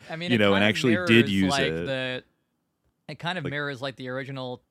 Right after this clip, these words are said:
Speaker 1: Templars too, you know, like, they were started as, like, Hospitalier, you know?
Speaker 2: Hospitalier, that's
Speaker 1: Yeah,
Speaker 2: right.
Speaker 1: you
Speaker 2: And
Speaker 1: know,
Speaker 2: then it's, and
Speaker 1: so
Speaker 2: the Catholic Church brings back, you know, but the Catholics and the Protestants, you know, the,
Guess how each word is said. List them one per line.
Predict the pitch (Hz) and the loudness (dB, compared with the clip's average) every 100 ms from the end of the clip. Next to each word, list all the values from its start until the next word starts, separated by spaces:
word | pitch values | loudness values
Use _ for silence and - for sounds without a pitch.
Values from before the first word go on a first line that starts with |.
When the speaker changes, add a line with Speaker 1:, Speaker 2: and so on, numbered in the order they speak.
| _ _ _ | _ _ _
Speaker 1:
Templars | - 151 147 127 131 135 139 - | -6 -6 -6 -6 -6 -6 -12 -10
too, | - 151 127 131 | -4 -4 -4 -8
you | 131 | -6
know, | 127 123 | -6 -8
like, | 131 127 | -10 -8
they | 135 | -8
were | 131 | -8
started | 135 - 131 135 131 | -10 -8 -6 -4 -6
as, | 131 127 | -10 -12
like, | 131 127 | -16 -12
Hospitalier, | 139 135 143 - 135 135 | -12 -12 -16 -12 -10 -10
you | 135 | -6
know? | 139 | 2
Speaker 2:
Hospitalier, | 127 - 135 120 101 101 104 131 127 107 95 | 2 4 2 4 6 6 6 6 6 6 6
that's | - 110 | 4 2
Speaker 1:
Yeah, | 123 | 0
Speaker 2:
right. | 120 151 92 | 2 4 4
Speaker 1:
you | |
Speaker 2:
And | 87 | 2
Speaker 1:
know, | 110 110 | 2 4
Speaker 2:
then | 113 | 2
it's, | - | 2
and | 127 120 | 2 2
Speaker 1:
so | |
Speaker 2:
the | 117 | 2
Catholic | 120 113 104 | 2 2 -2
Church | - 139 - | 0 0 0
brings | 113 110 92 | -4 -2 -4
back, | - 113 107 92 92 - - - _ _ | 0 2 2 0 -2 -10 -20 -20 _ _
you | 104 98 | -4 -2
know, | 90 | 2
but | 117 | 2
the | 113 | 2
Catholics | 120 123 120 104 | 4 4 4 -2
and | 120 127 | -2 -2
the | |
Protestants, | - 98 92 90 92 107 | 0 0 0 -4 -4 -2
you | |
know, | 95 | 0
the, | 87 | 0